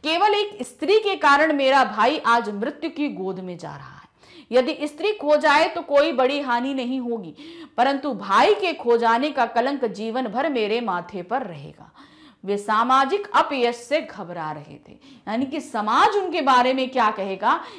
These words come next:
इस बात को लेकर उनके अंदर बहुत ही ज्यादा घबराहट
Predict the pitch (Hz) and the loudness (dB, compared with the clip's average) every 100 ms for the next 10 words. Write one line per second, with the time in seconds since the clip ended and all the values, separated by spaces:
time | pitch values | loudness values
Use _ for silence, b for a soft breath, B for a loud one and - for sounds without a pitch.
0 | 269 - 190 180 185 208 240 - 196 185 | -16 -14 -14 -2 2 2 2 -4 -6 -4
1 | 196 214 262 208 196 180 180 170 202 262 | -4 -2 -4 -4 -10 -10 -10 -6 -4 -4
2 | - 160 180 196 196 233 240 180 156 147 | -6 -12 -8 -8 -6 -8 -8 -6 -6 -4
3 | 220 - 170 - 147 151 226 | -4 -6 -12 -12 -12 -2 -2